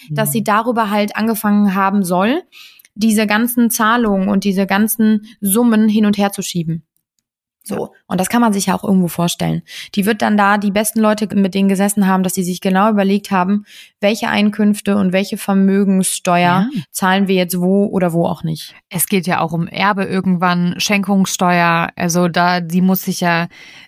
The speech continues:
Speaker 2: äh, wenn du so ein Vermögen hast, musst du ja wirklich viele, viele Gedanken machen,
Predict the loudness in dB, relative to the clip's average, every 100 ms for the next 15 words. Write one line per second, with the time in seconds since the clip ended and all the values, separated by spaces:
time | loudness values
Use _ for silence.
0 | -6 -4 0 0 0 0 0 2 2 -2
1 | -4 -6 -4 -6 -4 -4 -4 -6 -8 -6
2 | -2 -2 -2 -2 0 -2 -2 -2 -2 -2
3 | -2